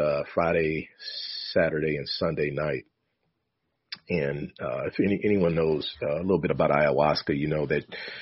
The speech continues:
you know, you just can't go and do ayahuasca, right? You have to prep your body for it. You know, you have to eat very clean, and you have to,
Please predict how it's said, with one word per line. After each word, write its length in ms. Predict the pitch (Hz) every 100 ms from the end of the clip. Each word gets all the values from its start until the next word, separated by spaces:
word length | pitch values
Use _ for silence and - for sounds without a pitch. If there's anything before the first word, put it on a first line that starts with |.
| - - _
you 120 | 95
know, 100 | 71
you 140 | 76
just 180 | 76 82
can't 320 | - 85 76 -
go 200 | 80 67
and 80 | 65
do 80 | 76
ayahuasca, 640 | 69 73 67 71 73 - 58
right? 220 | 67 67
You 100 | 76
have 120 | 71
to 60 | -
prep 220 | - 76
your 100 | 69
body 300 | 71 69 73 -
for 240 | 57 57 -
it. 60 | -
You 80 | 60
know, 80 | 64
you 100 | 67
have 120 | -
to 100 | 71
eat 140 | 67
very 260 | 78 69 69
clean, 500 | - 80 76 76 71
and 140 | 69 - - - - _ _
you 160 | 76 69
have 160 | 65
to, 100 | -